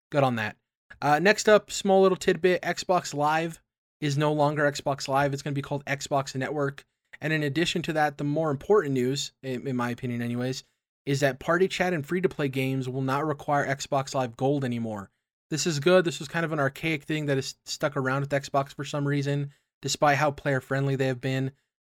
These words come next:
Uh, you know, you shouldn't have to have Xbox Live Gold for free-to-play games, especially games as large as, you know,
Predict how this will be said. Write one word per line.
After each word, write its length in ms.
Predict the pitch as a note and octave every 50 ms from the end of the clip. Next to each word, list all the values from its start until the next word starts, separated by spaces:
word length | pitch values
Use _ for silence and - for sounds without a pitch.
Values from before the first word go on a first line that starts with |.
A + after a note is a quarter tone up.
| _
Uh, 440 | - B2 B2 B2 A#2+ A#2 A#2 A2+ G#2+ - _ _ _ _ _
you 120 | - F3 D#3
know, 60 | C#3+
you 80 | D3 D#3+
shouldn't 300 | - - G3+ F#3 D#3 B2+
have 260 | - C#3+ D3 D#3 -
to 80 | -
have 140 | D3+ C#3+ B2+
Xbox 420 | C#3 C3+ - - - C#3 C3+ - -
Live 160 | C3+ B2+ A#2+
Gold 180 | C3 B2+ B2+
for 120 | - - C3+
free-to-play 480 | - C3+ B2+ B2+ B2+ - - C3+ B2+
games, 340 | B2 C3 C3 C3+ C3 B2+ - - _ _ _ - -
especially 500 | D3 C#3+ - - - D#3+ - - - D#3
games 420 | C#3 C3+ C3+ C3 C#3 C#3+ C#3 C3 C3
as 160 | C3 A#2+ B2
large 380 | A#2+ B2+ B2+ B2+ B2+ C3 B2
as, 300 | B2+ B2 A#2+ A#2 A2+ - - _ _ _ _ _ _ _
you 100 | C3 C3
know, 340 | B2 B2 A#2+ A#2+ A#2 A#2 G#2+